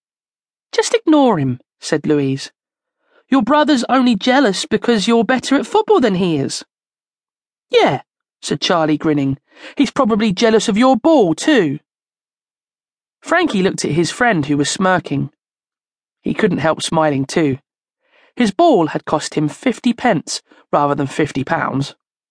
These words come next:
The rain started to fall even harder. Great grey sheets poured from the sky,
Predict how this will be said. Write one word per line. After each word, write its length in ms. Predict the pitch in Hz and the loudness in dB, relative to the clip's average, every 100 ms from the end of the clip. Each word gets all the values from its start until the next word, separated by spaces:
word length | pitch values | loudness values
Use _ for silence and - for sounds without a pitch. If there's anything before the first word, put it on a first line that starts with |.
| _ _ _ _ _ _ _ _ _ _ _ _ - - - - - | _ _ _ _ _ _ _ _ _ _ _ _ -20 -18 -10 -6 -2
The 80 | 180 | 0
rain 240 | 202 233 | 2 0
started 400 | - 226 190 196 | 0 -2 -2 -4
to 80 | 151 | -6
fall 500 | - 190 165 135 120 | -2 0 2 0 -2
even 280 | 160 170 170 | 0 0 0
harder. 440 | 160 165 143 123 - - - - - - - - | 0 0 0 -2 -4 -6 -8 -10 -10 -10 -10 -6
Great 300 | - 220 247 - - | -2 0 -2 -6 -4
grey 240 | 214 202 | -2 -2
sheets 500 | - - 226 - - | -2 -2 -4 -4 -10
poured 500 | - - 247 220 180 | -12 -2 2 4 2
from 200 | - 165 | -2 -4
the 80 | 160 | -4
sky, 480 | - 208 175 139 | -2 0 0 -2